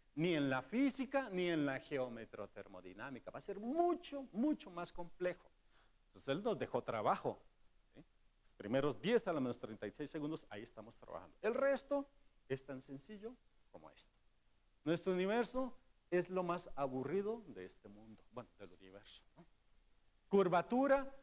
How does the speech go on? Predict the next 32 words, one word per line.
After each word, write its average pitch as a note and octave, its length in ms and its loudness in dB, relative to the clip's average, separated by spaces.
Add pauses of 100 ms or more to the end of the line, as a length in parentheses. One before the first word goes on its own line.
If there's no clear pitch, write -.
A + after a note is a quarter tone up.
(140)
termodinámica, G#3 1120 4
recuerden, E3 460 0
curvatura D#3 720 2
termodinámica C#3 760 0
igual C3 240 -2
a D3 60 -2
cero. G#2+ 220 -10
No D3+ 240 -2
es, - 380 0 (400)
no A2 240 -2
es E3+ 100 2
lo A3 120 6
mismo A#3 500 6
que E3+ 100 0
la A#2 200 2
curvatura D3 500 2
que C3+ 120 -2
me C3+ 100 0
imagino A#2+ 320 -6
en A#2+ 80 -6
un A#2+ 80 -6
plano, A2 340 -8 (580)
pero G#2 140 -6
desde G2+ 140 -6
la G2+ 120 -6
perspectiva - 540 -2
termodinámica, E3+ 800 -4 (320)
nuestro G#2+ 300 -8
universo A#2+ 320 -4
es G#2+ 60 -14 (120)
bastante, - 640 -6 (400)
bastante C#3+ 500 -6